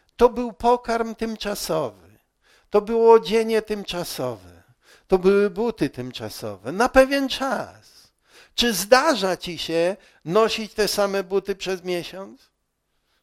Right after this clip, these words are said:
No myślę, że się zdarza. A przez dwa miesiące?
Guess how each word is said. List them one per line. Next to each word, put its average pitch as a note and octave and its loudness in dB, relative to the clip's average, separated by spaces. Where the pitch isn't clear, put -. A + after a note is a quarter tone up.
No C4+ -4
myślę, A#3 0
że D4 -6
się D4 -6
zdarza. C#4 -4
A F#3 4
przez G#3 -4
dwa G3 0
miesiące? E3+ -8